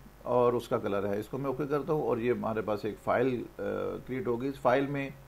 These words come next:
चूँकि आज हम लोग थ्री डी पे काम करने जा रहे हैं, तो थ्री डी के लिए कुछ basic चीज़ें आप लोग जहन में रखिएगा। एक तो आपको, अ,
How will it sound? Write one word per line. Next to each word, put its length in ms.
चूँकि 160
आज 280
हम 140
लोग 240
थ्री 120
डी 100
पे 120
काम 240
करने 220
जा 160
रहे 80
हैं, 100
तो 80
थ्री 160
डी 120
के 100
लिए 320
कुछ 340
basic 360
चीज़ें 300
आप 240
लोग 160
जहन 120
में 120
रखिएगा। 380
एक 180
तो 200
आपको, 720
अ, 140